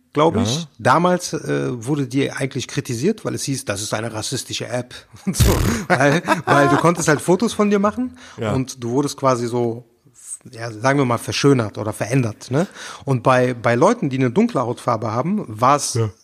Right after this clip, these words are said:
Speaker 1: zu, äh, neunzig Prozent so, dass die immer heller gemacht wurden. Und deswegen wurde gesagt, so, ja, das ist eine rassistische App und was soll das, ne? Was für ein
Speaker 2: <laughs>
Speaker 1: Schönheitsideal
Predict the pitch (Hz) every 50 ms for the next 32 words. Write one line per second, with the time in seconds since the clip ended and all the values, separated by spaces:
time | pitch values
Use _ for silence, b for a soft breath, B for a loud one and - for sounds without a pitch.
0 | _ _ - - - 139 135 127 127 123 120 120 131 123 117 117 117 110 117 131
1 | 131 135 120 117 131 143 165 175 - 175 151 - - - 135 - 147 131 123 -
2 | - 160 190 214 B B B B B B - 120 - - 151 147 147 135 110 -
3 | 190 202 175 127 110 110 107 107 101 - - - 107 104 101 101 95 _ B B
4 | B B B B B B 120 120 120 113 135 156 156 151 143 151 156 151 139 139
5 | 127 139 147 147 143 - 139 127 120 123 127 127 127 123 120 117 110 113 123 117
6 | 117 117 117 107 110 107 - 139 127 - - 117 - - 117 107 127 131 - -
7 | - 117 107 104 110 - - 120 123 120 120 120 117 113 101 - - 127 123 127
8 | 117 117 110 110 104 123 110 - 143 135 127 127 123 - 123 127 110 113 120 117
9 | 117 113 113 110